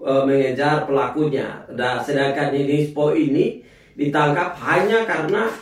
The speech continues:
dia sempat bekerja beberapa saat di perusahaan ini. Jadi Bapak barangkali bisa menjelaskan,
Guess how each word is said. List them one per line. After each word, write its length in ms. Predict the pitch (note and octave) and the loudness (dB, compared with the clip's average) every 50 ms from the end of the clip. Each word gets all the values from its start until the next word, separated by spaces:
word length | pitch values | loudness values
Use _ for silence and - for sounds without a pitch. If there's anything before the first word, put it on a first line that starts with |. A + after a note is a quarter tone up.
| - - _ _ | -16 -20 _ _
dia 280 | - C#3+ E3+ F#3+ G3 | -4 0 2 4 4
sempat 580 | F#3+ - F3+ D#3+ D3+ D3 D3 - - G#3+ G#3+ - - - _ _ _ _ | 4 2 2 0 0 0 0 -2 -2 -2 -4 -8 -12 -20 _ _ _ _
bekerja 880 | - D3 D#3 D#3 D3+ D#3 D#3 D#3 C3+ - E3 E3+ E3+ - C#3+ C#3 - C3+ | -4 0 2 2 4 4 2 2 2 2 0 2 2 2 0 0 -2 -4
beberapa 480 | C#3 C#3 C#3 C#3+ C#3+ C3+ - - B2+ B2 | -4 -4 0 0 0 0 0 -2 -4 -6
saat 600 | - - C3 B2 A2 A#2 A#2 B2 C#3+ - - - - _ _ _ _ _ _ _ | -6 -6 -8 -8 -6 -4 -4 -4 -4 -6 -10 -16 -20 _ _ _ _ _ _ _
di 320 | _ - C#3+ D#3+ - F#3 - | _ -2 2 4 4 4 4
perusahaan 560 | - E3+ D3+ E3 D3+ D3+ C#3+ C#3 C3+ C3+ C3 | 2 2 2 2 2 2 2 2 0 0 0
ini. 480 | - D#3 C#3+ C#3 A#2 A2 - - - - - | 0 0 2 2 2 0 -4 -8 -14 -18 -6
Jadi 280 | A#2 C3 C3+ D#3 D3+ D3+ | -4 -2 0 2 2 2
Bapak 360 | - C#3 C#3+ D#3 D#3 - - | 2 0 0 0 -2 -2 0
barangkali 520 | B2 B2 B2 C3+ C3+ C#3+ C#3+ C#3+ C#3+ D3 | 0 2 2 2 2 0 0 0 0 -2
bisa 200 | A#2+ B2 - - | -4 -4 -2 -2
menjelaskan, 800 | C3+ C3 C3 C3 C3 C3 C3+ C3+ C3+ - C#3+ C#3+ C#3 C#3 C3 A#2+ | -2 0 0 0 0 0 0 0 -2 -2 -2 -2 0 0 -2 -4